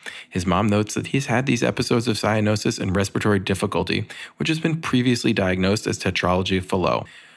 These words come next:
Which of the following defects would you expect to see on his echocardiograph examination? Is it A, aortic and pulmonary artery transposition, B, atrial septal defect, C, left ventricular hypertrophy, or D, overriding aorta?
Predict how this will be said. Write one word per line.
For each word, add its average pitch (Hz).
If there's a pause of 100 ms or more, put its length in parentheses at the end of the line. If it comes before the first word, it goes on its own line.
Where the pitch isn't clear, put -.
(200)
Which 139
of 185
the 180
following 110
defects 95
would 98
you 101
expect 98
to 107
see 101
on 92
his 87
echocardiograph 98
examination? 85 (400)
Is 107
it 110
A, 98
aortic 98
and 98
pulmonary 104
artery 101
transposition, 104 (580)
B, 104
atrial 98
septal 104
defect, 92 (420)
C, 190
left 107
ventricular 101
hypertrophy, 110 (280)
or 120
D, 110
overriding 95
aorta? 95